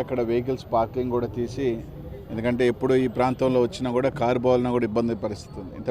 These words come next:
పెద్ద రోడ్డు అయినప్పటికీ. So అన్నీ కూడా తొలగిస్తూ కొత్త రోడ్డు వేసుకొని మధ్యలో ఒక డివైడర్ లాగా సన్న డివైడర్ ఒకటి తీసుకొని, so ఎక్కడా కూడా ఈ మధ్యలో పార్కింగ్ అనేది తీసివేసి,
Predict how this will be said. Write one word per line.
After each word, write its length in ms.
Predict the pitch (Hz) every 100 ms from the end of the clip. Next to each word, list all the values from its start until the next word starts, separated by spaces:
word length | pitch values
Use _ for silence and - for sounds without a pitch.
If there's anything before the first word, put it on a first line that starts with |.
| 107
పెద్ద 120 | 110 107
రోడ్డు 160 | 113 113
అయినప్పటికీ. 460 | 107 - - - - - - - - - - - -
So 60 | 127
అన్నీ 180 | 113 131 135
కూడా 100 | 135
తొలగిస్తూ 380 | 120 120 120 139 131
కొత్త 180 | 113 135 127
రోడ్డు 220 | 123 117 117
వేసుకొని 440 | 113 - 120 151 - - - - - 110
మధ్యలో 300 | 110 104 131 135
ఒక 80 | 127 113
డివైడర్ 320 | 117 123 117 117
లాగా 140 | 117 -
సన్న 200 | 113 123 117
డివైడర్ 320 | 117 113 110
ఒకటి 160 | 104 -
తీసుకొని, 400 | 110 - 113 131 120 127 - - - - - -
so 40 | 127
ఎక్కడా 260 | 127 139 139 135
కూడా 160 | 139 135
ఈ 20 | 120
మధ్యలో 260 | 113 131 131 123
పార్కింగ్ 360 | 120 139 123 120
అనేది 240 | 120 107 123
తీసివేసి, 460 | 120 117 110 131